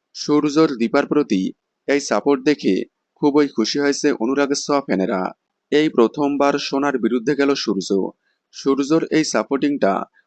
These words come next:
অনুরাগের ছোঁয়ায় আরও টান টান পর্ব তৈরি করেছে। আগামীতে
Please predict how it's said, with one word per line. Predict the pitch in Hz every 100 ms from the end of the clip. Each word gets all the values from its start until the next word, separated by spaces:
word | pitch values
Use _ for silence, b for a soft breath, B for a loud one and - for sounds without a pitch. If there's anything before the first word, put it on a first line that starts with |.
| _ -
অনুরাগের | 120 135 147 143
ছোঁয়ায় | - 156 104 95
আরও | 120 127
টান | 135 113 110 117
টান | 135 135
পর্ব | 131 131 135
তৈরি | 127 131
করেছে। | 123 117 95 98 95 - _ _ _ _ _
আগামীতে | 110 120 160 165 101